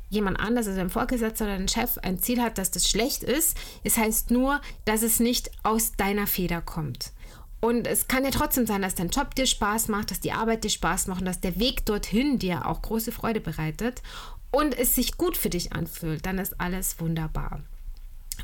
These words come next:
Und auch bei dem ersten Beispiel heißt es nicht, dass Online-Kurse generell Quatsch sind und man die nicht machen sollte, das stimmt überhaupt nicht,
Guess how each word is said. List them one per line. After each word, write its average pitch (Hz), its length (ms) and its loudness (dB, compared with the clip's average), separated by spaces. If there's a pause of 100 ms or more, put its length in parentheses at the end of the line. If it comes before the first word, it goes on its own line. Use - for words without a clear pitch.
Und 220 160 2
auch 202 260 0
bei 180 160 0
dem 190 140 0
ersten 233 460 0
Beispiel 190 400 0
heißt 196 220 0
es 240 120 -2
nicht, 226 240 0
dass 185 200 -4
Online-Kurse 220 580 0
generell 180 460 0
Quatsch - 420 2
sind 294 280 -2
und 202 80 0
man 185 160 2
die 185 80 -2
nicht 180 200 -4
machen 214 260 -2
sollte, 185 160 0
das 180 120 2
stimmt 190 180 0
überhaupt 175 380 -2
nicht, 254 200 0